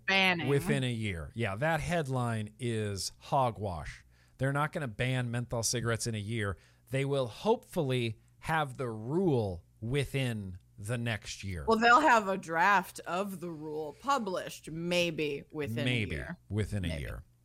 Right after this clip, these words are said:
Speaker 1: I still think that's a bit of a stretch, but, I mean, a draft. Hmm.
Speaker 2: I still, I mean, yeah, a draft. So look, and I mean, it even says it could be years before any ban takes effect.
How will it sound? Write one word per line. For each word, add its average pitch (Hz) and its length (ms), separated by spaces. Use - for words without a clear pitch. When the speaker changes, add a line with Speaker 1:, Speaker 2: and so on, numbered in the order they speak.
Speaker 1:
I 185 100
still 202 260
think 175 240
that's 151 200
a 143 40
bit 151 160
of 143 80
a 143 40
stretch, - 440
but, 92 200
I 185 40
mean, 220 260
a 165 60
draft. 156 500
Hmm. 370 140
Speaker 2:
I 262 180
still, 285 380
I 180 80
mean, 185 200
yeah, 143 200
a 151 40
draft. 175 300
So 180 140
look, 170 260
and 175 140
I - 20
mean, 196 140
it 202 100
even 214 180
says 185 420
it 180 160
could 233 200
be 202 100
years 165 520
before 139 480
any 165 220
ban 135 280
takes 123 280
effect. 98 400